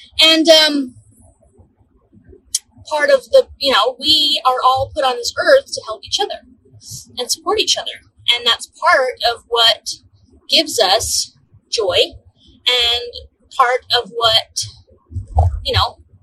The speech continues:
how we gain blessings is getting this joy by helping others, right? And not because we're helping them to get the joy,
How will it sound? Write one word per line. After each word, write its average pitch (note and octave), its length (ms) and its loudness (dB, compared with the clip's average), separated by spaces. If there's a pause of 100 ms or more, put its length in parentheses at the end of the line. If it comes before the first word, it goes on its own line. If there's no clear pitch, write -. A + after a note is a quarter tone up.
(240)
how B3 180 0
we B3+ 100 -2
gain - 280 0
blessings - 460 0
is G4+ 160 -14
getting A3 200 -8
this G#3 140 -12
joy - 160 -2 (100)
by G3 120 -2
helping G#3 300 -14
others, - 320 -4
right? G#3 200 -4 (380)
And C4+ 120 0
not F4 260 8
because C#4+ 460 0 (240)
we're B3+ 120 4
helping C4 340 0
them B3 120 -4
to - 100 -20
get A#3+ 140 2
the - 80 -10
joy, C#4+ 160 2